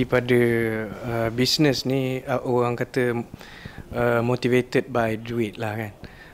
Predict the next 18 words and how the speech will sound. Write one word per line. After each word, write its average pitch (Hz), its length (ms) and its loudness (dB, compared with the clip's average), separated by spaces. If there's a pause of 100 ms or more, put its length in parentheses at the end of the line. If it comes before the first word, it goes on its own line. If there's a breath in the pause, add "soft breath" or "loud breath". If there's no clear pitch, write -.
(280 loud breath)
Ah, 135 400 6
dia 151 400 2
kadang-kadang 156 640 0
melanggar 127 480 0
etika, 107 800 -6 (240)
kan, 120 160 -4
melanggar 113 400 -2
etika, 117 480 -2
melanggar, 110 480 -2
melanggar 117 480 0
nilai-nilai 110 480 -2
moral, 113 560 0
melanggar 113 400 0
nilai-nilai 107 480 0
sejagat 110 480 0
yang 120 160 -4
kita 123 240 -2
sendiri 117 560 2